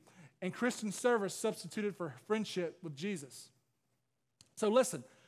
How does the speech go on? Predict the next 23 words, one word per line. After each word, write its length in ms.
A 60
religious 520
heart 300
says, 480
"I 140
have 320
to 80
do," 320
while 260
a 160
heart 280
that's 200
right 300
with 140
Jesus 320
says, 320
"I 160
get 280
to, 140
I 140
get 300
to 100
do." 260